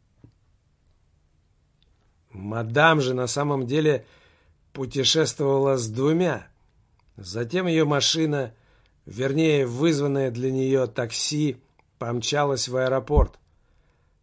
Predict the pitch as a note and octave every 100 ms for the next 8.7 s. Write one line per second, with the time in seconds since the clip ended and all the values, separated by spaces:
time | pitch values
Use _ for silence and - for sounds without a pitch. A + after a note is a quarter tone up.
0 | _ - - A#2+ - C#3+ D3+ C#3+ - B2+
1 | B2+ D3 C3 - C3 C3 B2 D#3 D#3 C#3+
2 | A#2 _ _ _ _ - - - B2 -
3 | - D#3 D3 - C#3 C3+ B2+ - C3 B2
4 | C#3+ C3+ A#2+ C#3 A#2+ C3 C3 C3+ G2+ F2+
5 | - _ _ _ _ _ _ _ _ _
6 | _ _ _ _ _ _ - E3 E3+ C#3+
7 | D3 C#3 B2 - D3+ C3 A#2+ - C#3+ A#2
8 | G#2+ - B2+ D3 A#2+ -